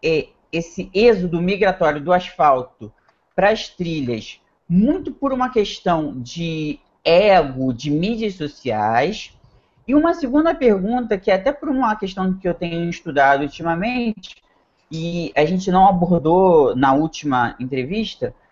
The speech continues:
foi o seguinte, é, você até, você comentou isso no início do programa.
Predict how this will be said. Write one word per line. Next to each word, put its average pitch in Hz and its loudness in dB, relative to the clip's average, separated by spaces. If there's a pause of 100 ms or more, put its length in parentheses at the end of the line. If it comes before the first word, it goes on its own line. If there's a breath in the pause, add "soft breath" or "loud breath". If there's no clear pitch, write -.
(220)
foi 190 2
o 202 0
seguinte, 147 -2
é, 139 0
você 180 0
até, 247 -4
você 160 -2
comentou 214 4
isso 208 0
no 185 4
início 180 0
do 175 -8
programa. 127 0